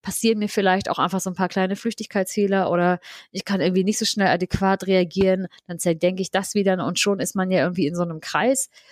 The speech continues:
wo man dann vielleicht alleine eben nicht ganz so schnell, ähm, da rauskommt, das, äh, zu durchbrechen. Und, ähm,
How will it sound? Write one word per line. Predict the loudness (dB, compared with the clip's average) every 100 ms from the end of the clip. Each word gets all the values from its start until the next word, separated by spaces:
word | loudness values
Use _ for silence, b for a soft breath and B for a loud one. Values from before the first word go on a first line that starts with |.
| b b _ _
wo | -10 -4 0
man | 0 2
dann | 0 0
vielleicht | 0 0 0 0
alleine | 2 2 0
eben | 0 -2
nicht | -4 -2
ganz | -4 -4
so | -2
schnell, | 0 2 2 2
ähm, | -2 -6 -10 -16 -20 -20 -20 _ _ _ _ -18 -10
da | -6
rauskommt, | -4 -4 -4 -4 -4
das, | -4 -4
äh, | -4
zu | -6
durchbrechen. | -10 -8 -4 -2 0 -2 -4 B B B B
Und, | -4 -2 -2 -4 -4 0
ähm, | 0 0 -2 -6